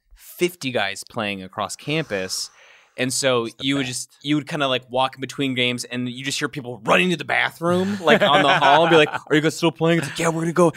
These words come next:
Speaker 1: Okay, okay, okay." And just, like, shaking it and then, like, wash your hands and running back <laughs> to the room.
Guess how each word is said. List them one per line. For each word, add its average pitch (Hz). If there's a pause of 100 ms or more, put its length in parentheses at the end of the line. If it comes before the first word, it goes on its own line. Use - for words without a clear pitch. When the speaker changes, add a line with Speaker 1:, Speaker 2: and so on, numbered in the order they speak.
Speaker 1:
Okay, 185
okay, 185
okay." - (160)
And 156
just, 131
like, 139
shaking 147
it 131
and 143
then, 135
like, 123 (200)
wash 160
your 151
hands 165
and 160
running 165
back 165
<laughs> -
to -
the 185
room. 170